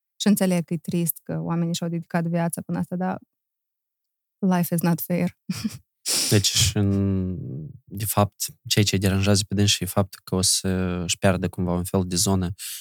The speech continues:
Speaker 2: care nici măcar nu o putem numi de con-, de confort. Un fel de chestie de stabilitate.
Speaker 1: Da, dar confortul nu e neapărat, uh,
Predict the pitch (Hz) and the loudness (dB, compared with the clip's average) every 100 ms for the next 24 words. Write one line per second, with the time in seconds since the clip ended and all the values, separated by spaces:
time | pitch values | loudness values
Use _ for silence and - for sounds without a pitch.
0 | - 127 127 - 120 117 110 98 - 98 | 2 6 6 4 2 4 2 0 0 2
1 | 95 90 92 92 90 - 95 - 87 - | 2 0 -2 -2 -4 -2 -4 -2 -6 -6
2 | - 117 _ _ _ _ _ _ _ _ | -10 -10 _ _ _ _ _ _ _ _
3 | 123 147 113 104 - 107 - 85 87 87 | 0 2 4 2 2 2 2 0 0 2
4 | 87 85 85 - 101 104 110 - 160 - | 2 2 0 2 2 2 2 2 2 0
5 | 123 117 110 110 110 107 101 104 - - | -2 0 -2 -2 -2 -4 -4 -8 -8 0
6 | 254 247 226 233 240 226 190 180 170 - | 2 2 0 2 4 4 4 4 2 2
7 | 170 | -2